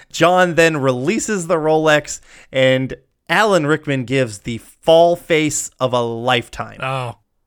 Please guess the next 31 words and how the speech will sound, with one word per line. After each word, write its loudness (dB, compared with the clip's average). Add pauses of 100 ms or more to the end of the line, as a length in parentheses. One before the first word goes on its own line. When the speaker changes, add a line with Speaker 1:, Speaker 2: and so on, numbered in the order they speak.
Speaker 2:
classic. -2 (300)
Classic. -4
Speaker 1:
Yeah. -8 (260)
Uh, 6
I 4
would -2
say 0
kind 0
of -4
famously, -2 (440)
Rickman 0
was -4
apparently -4
told 2
he -4
was -2
gonna -6
be -10
dropped -4
on -2
three, -8 (260)
but -2
the -6
stunt -2
coordinator -2 (260)
had 2
his -4
guys -2
drop -4
him -4
on -2